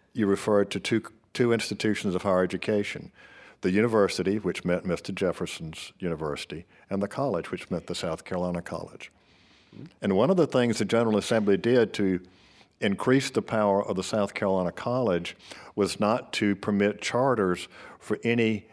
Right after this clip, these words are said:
denominational schools, at least not at first. Um, the A R Ps decided in, I think, eighteen thirty-seven that they were gonna found Erskine, but it was not legally chartered until, until later.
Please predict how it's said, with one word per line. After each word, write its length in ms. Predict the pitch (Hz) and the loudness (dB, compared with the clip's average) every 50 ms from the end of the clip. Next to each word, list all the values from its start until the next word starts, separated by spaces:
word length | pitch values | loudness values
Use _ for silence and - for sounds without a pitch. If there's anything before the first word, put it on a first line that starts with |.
| - _ | -20 _
denominational 840 | - 110 101 98 95 98 92 98 95 95 113 135 - - - 85 76 | -2 0 2 2 2 2 2 2 2 2 2 0 -2 -4 -4 -6 -4
schools, 540 | - - - - 80 71 69 - - - - _ _ _ _ _ _ _ _ _ _ - - | -6 -8 -6 -6 -6 -6 -8 -12 -16 -18 -20 _ _ _ _ _ _ _ _ _ _ -8 -8
at 100 | 95 104 | -4 0
least 300 | 104 104 107 - - 104 | 2 0 0 0 0 0
not 340 | 98 92 90 92 95 - _ - | 0 0 0 -2 -4 -10 _ -10
at 120 | - 87 - | -10 -10 -6
first. 540 | - - 113 127 104 78 71 - - - - _ _ _ - - - - - - - - - - - - _ - | -2 -2 0 0 0 -2 -6 -10 -14 -16 -20 _ _ _ -20 -20 -20 -20 -20 -20 -20 -20 -20 -20 -20 -20 _ -10
Um, 380 | 90 80 76 76 76 82 92 - _ _ _ | -8 -8 -8 -8 -10 -12 -14 -18 _ _ _
the 160 | 113 110 110 | 0 4 6
A 140 | 117 120 117 | 6 8 8
R 160 | 107 104 101 | 8 6 4
Ps 640 | - - 135 135 139 131 117 107 104 101 95 - - _ _ | 4 2 4 4 6 6 6 4 2 2 0 -4 -8 _ _
decided 460 | - 95 - - 117 107 107 107 101 92 | -6 -6 0 2 2 4 4 4 4 4
in, 440 | 98 95 92 92 92 82 82 87 - - _ _ | 2 0 0 0 -2 -4 -8 -12 -16 -20 _ _
I 80 | - 90 | -8 -4
think, 200 | - - 101 - | -2 -2 -2 0
eighteen 320 | 104 98 95 - - 98 90 | 0 0 0 0 -4 -4 -2
thirty-seven 580 | - 101 92 90 85 - - 113 110 104 104 | 0 0 2 2 0 0 2 2 2 2 2
that 140 | 92 90 87 | 0 2 2
they 80 | - 98 | 2 2
were 100 | 98 101 | 2 4
gonna 140 | 98 90 85 | 2 0 -2
found 340 | 80 - 101 92 90 92 87 | 0 0 0 2 2 2 4
Erskine, 460 | 98 110 117 - - - 98 87 87 - - - - - - _ _ | 4 4 4 2 0 -2 -2 -2 -2 -4 -8 -20 -20 -20 -20 _ _
but 140 | 101 98 | 2 2
it 100 | 95 101 | 2 2
was 160 | - 104 87 - | 2 -2 0 2
not 220 | 107 98 98 - | 0 0 2 2
legally 400 | 101 107 107 104 98 98 92 90 | 2 2 2 4 2 2 2 0
chartered 460 | 87 - - 113 110 113 110 110 92 87 | -2 -2 -2 0 2 2 2 2 0 0
until, 560 | 87 85 82 - 90 85 80 80 87 - - _ | -2 -4 -4 -4 -2 -2 -2 -4 -8 -12 -12 _
until 340 | - 90 90 - 98 90 87 | -6 -6 -2 0 0 0 2
later. 400 | 87 98 107 117 104 82 71 - | 2 2 2 2 0 -2 -6 -8